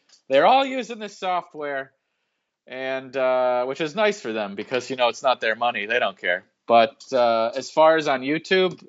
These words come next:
uh, no one's really using it, which has made it really hard to collaborate with people.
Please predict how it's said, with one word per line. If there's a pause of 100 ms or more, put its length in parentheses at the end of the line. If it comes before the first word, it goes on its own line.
(120)
uh,
no
one's
really
using
it,
which
has
made
it
really
hard
to
collaborate
with
people.